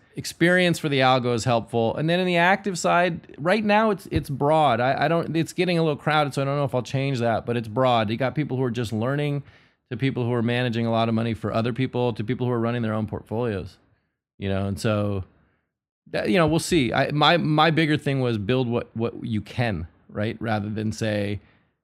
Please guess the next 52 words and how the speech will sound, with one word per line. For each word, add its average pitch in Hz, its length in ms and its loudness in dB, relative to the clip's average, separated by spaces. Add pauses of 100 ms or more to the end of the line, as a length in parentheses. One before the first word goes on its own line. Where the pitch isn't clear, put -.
you 101 100 -4
know, 98 60 0
"Here's 107 220 0
how 101 140 0
things 104 240 -4
have 92 120 -2
been 90 200 -4
done." 87 320 -6 (760)
Uh, 92 440 -2
and 170 120 0
then 208 120 4
it's 185 100 2
cool 180 220 0
because 151 260 2
in 160 80 2
a 156 60 2
time 160 240 2
like 151 180 2
this, 190 380 -2
although 143 200 4
you 160 200 4
know 185 320 4
the 151 80 2
revenue 135 280 4
growth 127 220 2
stocks 123 260 0
are 117 60 -2
doing 120 220 -2
well, 117 360 2 (100)
there's 123 180 0
other 135 200 2
stuff 127 320 -2
in 120 60 -2
here. 123 140 0
I 117 80 2
can 107 160 -4
see 123 160 -4
the 113 100 -2
strategies 110 540 0
now, 107 400 0 (580)
and 104 100 -2
I 98 60 2
can 98 100 -2
get 101 120 0
a 98 60 -2
sense 98 280 -4
of 95 60 -6
what 95 160 -2
I'm 90 100 -2
trying 90 180 -4
to 85 60 -4
do, 92 340 -2